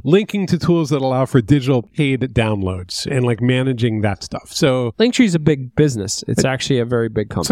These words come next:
Speaker 2: company.
Speaker 1: couple billion dollars, right?
Speaker 2: Yeah, it's a big company.
Speaker 1: Yeah, so
Speaker 2: I don't know what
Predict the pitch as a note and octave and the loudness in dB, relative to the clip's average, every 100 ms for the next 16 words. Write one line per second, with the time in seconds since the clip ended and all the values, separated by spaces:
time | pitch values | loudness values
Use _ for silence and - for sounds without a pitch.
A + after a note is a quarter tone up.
0 | G3 - A3 F#3+ D#3+ E3+ C#3 F#3 B2 G2 | 0 2 2 2 2 2 2 0 -2 -4
1 | - A2+ D#3+ - C3 G#2 G2 - A2+ G#2 | -2 0 0 0 0 2 0 0 2 0
2 | - F2+ - A3+ C3 - G3 F#3+ A3 E3 | -2 0 2 2 0 -2 0 2 2 0
3 | D3 | -2